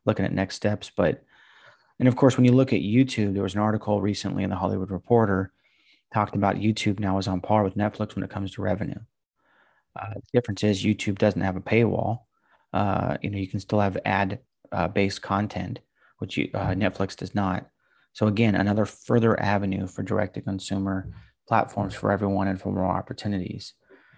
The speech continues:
And of course, more recently, uh, Steph Curry launched, uh, Un-, Unanimous Media.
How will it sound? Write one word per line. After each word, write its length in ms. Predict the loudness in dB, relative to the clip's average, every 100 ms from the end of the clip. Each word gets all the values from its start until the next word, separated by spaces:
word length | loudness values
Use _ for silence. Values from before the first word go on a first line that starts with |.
| _ _ _ _
And 140 | 0 2
of 100 | 2
course, 460 | 4 6 6 0 -10 _ -4
more 320 | 2 6 6
recently, 800 | 4 0 -2 -6 -6 -8 -8 -8 _ -6
uh, 160 | -4
Steph 380 | -4 0 0 0
Curry 320 | 0 2 2
launched, 500 | 2 0 -2 -4 -8 -10 -6
uh, 280 | -4 -2 -4 -4
Un-, 180 | -6 -6
Unanimous 640 | -6 -2 2 2 2 0 0
Media. 520 | 0 0 -2 -4